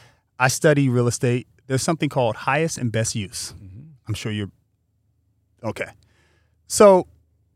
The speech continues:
Speaker 1: if you have, if, if you are a seller of real estate and I'm the builder of real estate, and then the third party here is the buyer of real estate, the highest and best use of property is compromised if there are all these unhoused people around it.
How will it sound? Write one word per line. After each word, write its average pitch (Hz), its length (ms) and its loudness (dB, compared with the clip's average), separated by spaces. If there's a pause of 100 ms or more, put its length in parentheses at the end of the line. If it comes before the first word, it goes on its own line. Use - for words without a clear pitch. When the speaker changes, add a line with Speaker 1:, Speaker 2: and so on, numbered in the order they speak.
(180)
Speaker 1:
if 156 160 0
you 233 140 6
have, 165 440 2
if, 143 200 2
if 131 160 0
you 190 220 0
are 208 140 4
a 135 60 4
seller 156 420 2
of 101 100 -2
real 107 120 -4
estate 107 420 -4 (680)
and 123 100 -2
I'm 123 160 4
the 117 80 0
builder 127 400 2
of 98 100 -4
real 101 120 -6
estate, 104 440 -6
and 113 160 -6
then 117 280 -2 (200)
the 110 80 -14
third 135 260 -2
party 117 200 -2
here 117 100 -2
is 104 60 -8
the 113 60 -8
buyer 117 260 2
of 104 80 -2
real 101 100 -8
estate, 95 340 -10 (520)
the 123 80 -2
highest 208 340 0
and 156 100 0
best 143 240 2
use 127 440 -2 (240)
of 113 320 -2
property 147 440 -2
is 104 120 -6
compromised 123 920 0 (640)
if 165 420 6 (380)
there 143 200 6
are 147 80 8
all 170 240 4
these 151 260 0
unhoused 139 500 2
people 175 340 -2
around 151 360 0
it. 90 120 -10